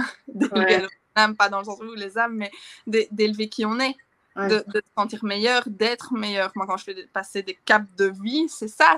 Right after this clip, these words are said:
Speaker 1: c'est comment est-ce que tu vas être une meilleure version de toi encore.
Speaker 2: Ouais.
Speaker 1: Et donc ça, bah, vaut mieux faire quelque chose qui nous correspond une fois de temps en temps, quand on a vraiment envie de se connecter à soi, plutôt que de se dire, « Je vais tirer une carte tous les jours »,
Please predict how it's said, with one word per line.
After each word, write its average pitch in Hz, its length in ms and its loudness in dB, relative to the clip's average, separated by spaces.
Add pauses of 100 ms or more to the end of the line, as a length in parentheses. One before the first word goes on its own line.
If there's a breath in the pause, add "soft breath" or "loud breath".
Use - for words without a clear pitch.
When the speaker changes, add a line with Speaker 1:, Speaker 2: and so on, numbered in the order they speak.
Speaker 1:
c'est 190 340 -2 (260)
comment 226 240 -2
est-ce 254 120 -6
que 262 40 -4
tu 220 140 -10
vas 214 80 2
être 214 180 -4
une 208 200 -4
meilleure 220 280 -2
version 214 400 -6
de 214 60 -6
toi 302 180 4
encore. 196 500 2 (180)
Speaker 2:
Ouais. 202 360 2 (680)
Speaker 1:
Et 226 80 -4
donc 214 220 -4
ça, 269 400 4
bah, 214 220 4 (260)
vaut 208 180 -12
mieux 220 300 -6
faire 208 420 -6
quelque 208 280 -8
chose 214 260 -8
qui - 200 -14
nous 196 100 -10
correspond 220 680 -6 (1500)
une 208 160 0
fois 214 160 2
de - 40 -4 (100)
temps 208 240 -2
en 196 140 0
temps, 233 320 4 (600)
quand 220 220 0 (180)
on 208 160 -8
a 190 180 -6
vraiment 208 400 -6
envie 220 140 -8
de 214 60 -16
se 214 60 -10
connecter 196 340 -8
à 190 100 -2
soi, 233 200 0
plutôt 196 220 -8
que 185 60 -12
de 185 100 -4
se 190 80 -18
dire, « 226 180 -6
Je 214 80 -16
vais 190 60 -8
tirer 190 200 -14
une 185 120 -12
carte - 220 -14
tous 208 100 -12
les 180 140 -6
jours », 220 220 -6